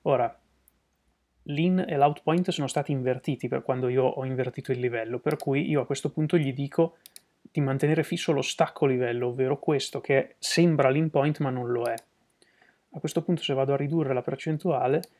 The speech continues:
vediamo che l'out point, che per noi è l'in, rimane fisso e invece quest'altro punto si sposta, per cui io posso ridurlo all'interno della composizione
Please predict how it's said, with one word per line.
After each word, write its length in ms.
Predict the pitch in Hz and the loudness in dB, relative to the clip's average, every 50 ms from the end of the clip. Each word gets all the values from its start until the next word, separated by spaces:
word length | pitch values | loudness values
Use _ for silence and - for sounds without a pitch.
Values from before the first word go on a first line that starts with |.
| _ _ _ - | _ _ _ -6
vediamo 400 | 143 127 131 143 139 131 123 - | -4 0 0 0 0 0 -4 -6
che 300 | - - - - _ _ _ _ _ _ _ _ _ _ _ _ _ _ _ _ _ _ _ _ _ _ _ _ _ _ _ _ _ _ - | -4 -4 -4 -4 _ _ _ _ _ _ _ _ _ _ _ _ _ _ _ _ _ _ _ _ _ _ _ _ _ _ _ _ _ _ -6
l'out 400 | - 139 135 - 170 160 - - - | -2 -2 0 0 -2 -4 -4 -4 2
point, 400 | - 147 147 139 131 123 - 123 | 4 4 6 4 2 -2 -4 -4
che 120 | - 143 | -4 -2
per 180 | - 139 123 127 | -2 0 -2 0
noi 240 | 127 139 143 131 | 0 0 0 2
è 80 | 127 123 | 0 0
l'in, 320 | 131 143 139 127 123 123 | 2 0 0 -2 -2 -2
rimane 340 | 127 123 131 135 135 139 156 | -2 -2 0 0 0 0 -2
fisso 480 | - - - 120 - - - 170 - - - | -2 -4 -8 -8 -6 -4 -4 -4 -4 -4 -4
e 80 | 196 | -2
invece 340 | 202 190 156 135 127 - 135 | 0 0 0 0 0 -2 -4
quest'altro 480 | - 156 147 - - 147 135 - - - | -4 -4 -6 -4 -4 -4 -2 -4 -6 -6
punto 280 | - 147 117 - 135 | -6 -8 -6 -4 -6
si 120 | - - - | -6 -6 -12
sposta, 460 | - _ - - - - - - - | -12 _ -8 -8 -8 -6 -8 -10 -8
per 140 | - 147 139 | -6 -8 -6
cui 140 | - 139 | -6 -6
io 120 | 139 143 139 | -6 -6 -4
posso 380 | - 151 123 - - - - - | -4 -6 -6 -4 -6 -6 -6 -4
ridurlo 540 | - 160 160 151 147 139 135 131 139 143 - | -2 -2 -2 0 0 0 -2 -2 -2 -4 -4
all'interno 500 | - 143 143 143 135 - 139 127 131 127 | -4 -4 -4 -4 -2 0 -2 0 0 -2
della 180 | 127 127 117 120 | -4 -4 -6 -6
composizione 920 | - 135 131 - 135 131 143 170 165 - - - 120 117 117 131 180 | -6 -8 -6 -4 -6 -2 -2 -4 -4 -4 -6 -6 -6 -6 -6 -10 -10